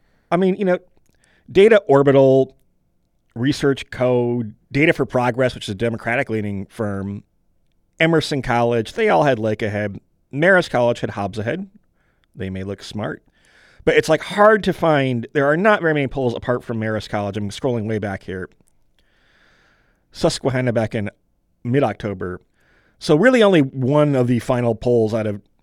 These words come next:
ten or twelve had Hobbs actually ahead. It's from Marist College, so pat yourself on the back, Marist College. I will say that, like, this looks, like, a little hurty.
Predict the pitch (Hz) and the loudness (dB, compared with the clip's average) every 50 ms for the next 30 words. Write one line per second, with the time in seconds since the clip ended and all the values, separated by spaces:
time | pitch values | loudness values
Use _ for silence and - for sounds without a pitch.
0 | _ _ _ _ _ _ _ _ _ _ - - 151 131 117 113 - - - 160 | _ _ _ _ _ _ _ _ _ _ -10 -6 -4 -4 -2 -4 -4 0 2 4
1 | 151 139 127 120 117 110 107 104 - - - 123 113 107 101 117 117 113 107 101 | 6 6 6 4 2 0 -2 -6 -10 -8 -6 -4 -4 -4 -4 -4 -4 -4 -4 -4
2 | 101 95 95 - - _ _ _ _ _ _ _ _ _ _ _ _ _ _ _ | -6 -8 -10 -14 -16 _ _ _ _ _ _ _ _ _ _ _ _ _ _ _
3 | _ _ _ - 117 107 - - 113 107 104 98 101 92 87 92 90 - 110 101 | _ _ _ -4 -4 -4 -4 -6 -6 -4 -4 -4 -4 -6 -6 -8 -8 -8 -8 -6
4 | 110 120 120 120 - - 117 110 107 104 107 101 - - 98 90 - 113 - - | -4 -2 -2 -2 -4 -4 -4 -4 -4 -4 -4 -6 -6 -8 -10 -8 -8 -8 -8 -8
5 | 113 - 117 104 - - - 101 101 107 - 180 156 135 - - 117 110 107 110 | -8 -6 -6 -6 -6 -8 -10 -10 -8 -6 -4 -4 -4 -4 -6 -8 -8 -6 -6 -6
6 | 110 - - 90 87 85 85 85 - - - _ _ _ _ _ _ _ _ _ | -8 -8 -10 -10 -10 -10 -12 -14 -16 -18 -20 _ _ _ _ _ _ _ _ _
7 | _ _ _ _ _ _ 143 147 185 262 277 - - 214 190 180 147 147 131 135 | _ _ _ _ _ _ -2 2 6 6 6 4 4 2 4 4 4 4 2 2
8 | 127 117 110 - - _ _ _ _ _ _ _ _ _ _ _ _ _ _ _ | 2 2 0 0 -6 _ _ _ _ _ _ _ _ _ _ _ _ _ _ _
9 | _ _ _ _ _ _ _ _ _ _ _ _ _ _ _ - - - 196 - | _ _ _ _ _ _ _ _ _ _ _ _ _ _ _ -16 -10 -8 -8 -6
10 | - 190 - 143 147 139 123 104 - - 107 110 131 156 175 202 | -6 -6 -4 -2 0 0 0 -2 -2 -4 -4 -4 -4 -6 -6 -10